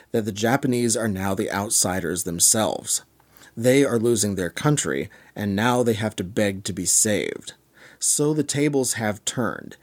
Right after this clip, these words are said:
They are refugees themselves, and they have to go to other countries that they haven't necessarily been friends with over time,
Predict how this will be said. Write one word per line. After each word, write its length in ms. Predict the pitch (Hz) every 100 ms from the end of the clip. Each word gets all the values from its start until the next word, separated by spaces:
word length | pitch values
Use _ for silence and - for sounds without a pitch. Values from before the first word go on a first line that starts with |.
| - - -
They 240 | 117 123 123
are 160 | 113
refugees 680 | 117 104 101 101 101 98 92
themselves, 800 | 95 92 - 147 110 - - - - -
and 160 | 107
they 80 | 104
have 220 | 110 110
to 80 | 113
go 240 | 104 104 101
to 120 | - 131
other 200 | 131 131
countries 560 | - 107 - 60 -
that 120 | 90
they 120 | 85 90
haven't 320 | 104 92 82
necessarily 680 | 104 92 95 - 139 139 95
been 200 | 95 101
friends 400 | - 147 170 -
with 240 | 73 -
over 180 | 82 67
time, 500 | - 87 65 95